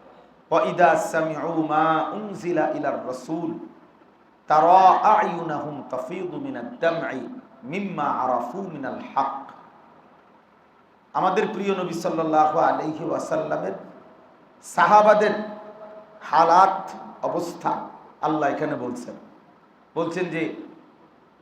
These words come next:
আমার রসুলের উপরে যখন কোরআন নাজিল হয়, সেই কোরআন যখন নবীজিকে আল্লাহ বলতেছে, আপনার জবান থেকে যখন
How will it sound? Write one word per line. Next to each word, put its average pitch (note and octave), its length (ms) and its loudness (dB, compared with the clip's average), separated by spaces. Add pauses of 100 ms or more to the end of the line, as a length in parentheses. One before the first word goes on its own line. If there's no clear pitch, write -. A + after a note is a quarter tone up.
(120)
আমার F3+ 300 4
রসুলের G#3+ 400 -4
উপরে F3+ 260 -2
যখন D3 440 -6
কোরআন C#3 280 0
নাজিল C3 420 -4
হয়, E3+ 260 0 (760)
সেই B3 500 0
কোরআন G#3 520 2
যখন F3+ 320 0 (1000)
নবীজিকে G#3+ 420 0
আল্লাহ E3+ 320 2
বলতেছে, D3+ 340 -6
আপনার D#3 520 -2
জবান D#3+ 420 -2
থেকে D#3 220 -6
যখন C#3 380 -8